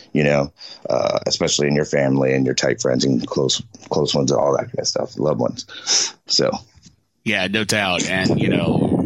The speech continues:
Speaker 2: we, we've talked about it before where a lot of people may not vocalize what's really going on in their head, but they're silently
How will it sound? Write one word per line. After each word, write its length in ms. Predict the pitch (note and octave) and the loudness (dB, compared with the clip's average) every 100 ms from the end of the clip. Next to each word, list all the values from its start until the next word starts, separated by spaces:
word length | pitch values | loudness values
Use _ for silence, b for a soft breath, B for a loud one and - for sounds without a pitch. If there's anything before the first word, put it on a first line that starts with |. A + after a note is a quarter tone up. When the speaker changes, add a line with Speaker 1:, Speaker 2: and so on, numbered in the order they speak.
| - | -2
Speaker 2:
we, 240 | F2+ F3+ - | -4 -6 -4
we've 140 | G#3 | -2
talked 260 | - A2+ - | 0 -2 -2
about 240 | G#2+ G#2 | -4 -4
it 80 | E2 | -4
before 400 | G#2+ - F#2+ G2 | -2 0 2 0
where 160 | F#2+ F#2+ | 0 0
a 80 | F2+ F#2 | 0 0
lot 140 | G#2 | 0
of 80 | B2 | -2
people 520 | B2+ A2+ A#2 G2+ F#2+ B B B B B - | -4 -2 0 0 -2 B B B B B -8
may 260 | A2+ B2 B2 | -2 0 2
not 220 | B2 G#2 | 0 0
vocalize 760 | A2 C3 B2+ A2 G#2+ G2 F#2+ | 0 0 0 0 0 0 -2
what's 240 | G2 A2 A#2+ | -2 -2 -2
really 220 | A2 G#2+ | -2 -2
going 260 | G#2+ G#2+ | 0 0
on 160 | G#2+ G#2+ | 0 -2
in 80 | G2+ | -2
their 160 | F2+ | -2
head, 500 | G2+ B2 G#2 F2+ F2 | 0 0 0 -2 -6
but 220 | G2+ F#2 - | -4 -4 -2
they're 140 | F#2+ | -2
silently 800 | - A2 G#2+ G#2 C2 F2 E2+ | 0 0 -2 -2 -4 -4 -4